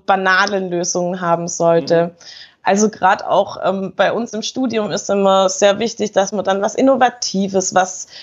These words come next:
Speaker 1: Großes, Umfassendes, Neues, Tolles macht. Und, ähm, auch den Anspruch hat eigentlich jeder, der dann erst mal mit diesem Prozess startet, weil er eben auch ganz groß Innovation draufstehen hat.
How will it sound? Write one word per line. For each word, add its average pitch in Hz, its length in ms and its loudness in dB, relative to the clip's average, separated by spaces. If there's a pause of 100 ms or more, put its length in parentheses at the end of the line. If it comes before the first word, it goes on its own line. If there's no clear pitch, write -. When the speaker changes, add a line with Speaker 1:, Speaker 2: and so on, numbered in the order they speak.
(180)
Speaker 1:
Großes, 233 680 2
Umfassendes, 214 880 0
Neues, 202 540 2
Tolles 233 400 0
macht. 208 360 -4 (460)
Und, 208 600 2
ähm, 180 560 -2 (800)
auch 202 340 0
den - 460 0
Anspruch 226 500 -2
hat 220 340 0
eigentlich 214 380 -2
jeder, 254 280 2
der 202 200 2
dann 202 160 2
erst 202 220 -4
mal 190 140 2
mit 190 160 -6
diesem 196 460 -4
Prozess 208 520 -2
startet, 220 600 0
weil 190 140 4
er 220 200 4
eben 196 220 -4
auch - 320 0
ganz 202 260 -2
groß 208 300 -8
Innovation 190 640 -4
draufstehen 190 720 0
hat. 202 240 0